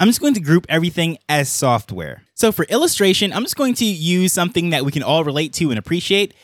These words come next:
an alternative to Discord. Right off the bat, I know a lot of people should say, "Oh, thank God. I can't believe that ha-, is not out there yet. That is popular. That should be something that everyone's trying to do." But before I even get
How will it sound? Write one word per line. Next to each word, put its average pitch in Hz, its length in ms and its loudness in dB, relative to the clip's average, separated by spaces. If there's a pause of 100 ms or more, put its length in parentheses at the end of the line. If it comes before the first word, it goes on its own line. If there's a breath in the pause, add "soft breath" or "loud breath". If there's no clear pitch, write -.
(100)
an 139 140 -2
alternative 226 680 0
to 147 100 -2
Discord. 107 600 -2 (140)
Right 165 220 2
off 175 140 2
the 156 100 2
bat, 220 260 2
I 156 80 0
know 202 240 4
a 135 40 -2
lot 139 220 2
of - 60 -8
people 220 220 2
should 185 200 -2
say, 180 200 2
"Oh, 196 220 4
thank 170 400 0
God. 165 280 0
I 127 100 -2
can't 220 260 2
believe 185 320 2
that 156 240 0
ha-, 160 80 -4
is 135 300 2
not 151 220 0
out 151 200 0
there 151 140 2
yet. 147 300 0
That 135 120 2
is 143 120 0
popular. 151 480 0 (260 loud breath)
That 175 180 0
should 175 140 -4
be 160 60 -2
something 147 360 2
that 135 180 0
everyone's 156 380 4
trying 139 260 0
to 131 80 -8
do." 117 220 0 (340 loud breath)
But 170 140 2
before 262 300 0
I 247 140 2
even 175 180 2
get 143 160 0